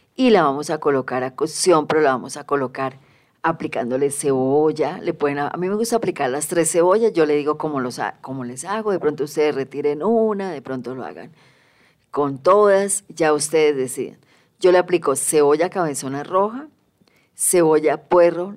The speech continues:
riquísim-, riquísima en lisina y los aminoácidos, y lo que aquí en Colombia nosotros llamamos cebolla larga o cebolla junca, que es muy diferente a la cebolla puerro. De pronto en otros países le dicen cebollín,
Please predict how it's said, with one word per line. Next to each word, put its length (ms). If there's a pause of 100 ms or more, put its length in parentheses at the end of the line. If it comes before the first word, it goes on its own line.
riquísim-, 640
riquísima 580
en 140
lisina 440
y 40
los 180
aminoácidos, 800 (340)
y 140
lo 180
que 100
aquí 180
en 100
Colombia 380
nosotros 240
llamamos 360
cebolla 380
larga 460 (100)
o 80
cebolla 340
junca, 460 (460)
que 160
es 100
muy 220
diferente 480
a 40
la 80
cebolla 360
puerro. 420 (580)
De 120
pronto 260
en 60
otros 240
países 280
le 120
dicen 240
cebollín, 680